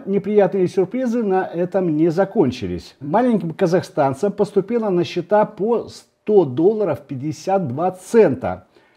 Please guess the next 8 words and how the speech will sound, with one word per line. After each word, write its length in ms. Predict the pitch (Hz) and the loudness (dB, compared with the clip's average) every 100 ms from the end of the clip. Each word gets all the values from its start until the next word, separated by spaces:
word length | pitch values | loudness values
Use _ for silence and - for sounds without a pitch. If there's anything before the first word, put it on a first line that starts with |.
| _ _ | _ _
вместо 720 | 107 147 233 214 - 147 - - | -4 0 0 -2 -2 -4 -4 -6
обещанных 800 | 147 147 139 160 - 139 143 - | -4 -2 2 0 0 -6 -6 -4
ранее 440 | 135 127 170 214 | -4 -2 -2 -4
ста 300 | - - 233 | -10 -6 -6
пятидесяти 720 | 233 165 240 220 226 220 214 | -6 -6 -4 -2 -4 -6 -6
или 380 | 202 - 190 202 | -6 -6 -4 -4
ста 260 | 180 185 170 | -4 -4 -4
семидесяти. 840 | 208 208 202 131 - 110 87 | -2 0 0 -2 -4 -10 -10